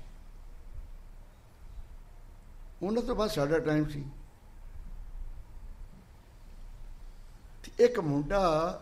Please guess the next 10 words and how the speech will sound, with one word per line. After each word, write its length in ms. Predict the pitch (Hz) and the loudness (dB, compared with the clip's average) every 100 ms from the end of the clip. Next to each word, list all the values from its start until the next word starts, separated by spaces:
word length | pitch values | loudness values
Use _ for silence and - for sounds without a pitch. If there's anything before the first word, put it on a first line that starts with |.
| - | 0
ਉਹ 140 | 202 | 2
ਤੇ 120 | 240 226 | 4 4
ਪੜ੍ਹਦਾ 400 | 175 202 208 190 | 4 6 6 4
ਸੀ 220 | 180 165 | 4 2
ਰਾਗੀ 340 | 127 127 160 | 4 2 0
ਸਿੰਘ 260 | 143 160 147 | 0 0 0
ਸ਼ਬਦ 580 | - 120 123 139 175 180 - - - - - - - | 0 2 4 2 0 -6 -12 -16 -14 -10 -4 -2 0
ਫਿਲਮੀ 340 | 139 139 151 | 0 4 2
ਟਿਊਨ 340 | 151 123 123 | 2 0 0
ਤੇ 300 | 117 123 127 | -2 -4 -4